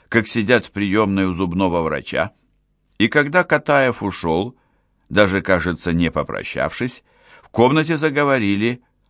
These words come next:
о так называемых "муках творчества", о том, что Катаев сегодня зол как черт, и что зол он по причине производственных своих неудач. Очень вероятно,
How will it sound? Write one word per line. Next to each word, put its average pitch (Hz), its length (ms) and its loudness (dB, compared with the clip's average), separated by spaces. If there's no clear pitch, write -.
о 95 100 -2
так 107 200 2
называемых 95 840 0
"муках 110 540 2
творчества", - 840 -4
о 117 140 2
том, 202 180 0
что 165 200 -2
Катаев 151 500 0
сегодня 110 560 -4
зол 98 320 0
как 85 260 -4
черт, 82 420 -2
и 98 100 4
что 104 260 0
зол 113 300 2
он 110 120 2
по 98 120 -2
причине 98 560 -2
производственных 90 920 -4
своих 80 440 -4
неудач. 90 680 -2
Очень 98 360 4
вероятно, 69 760 -4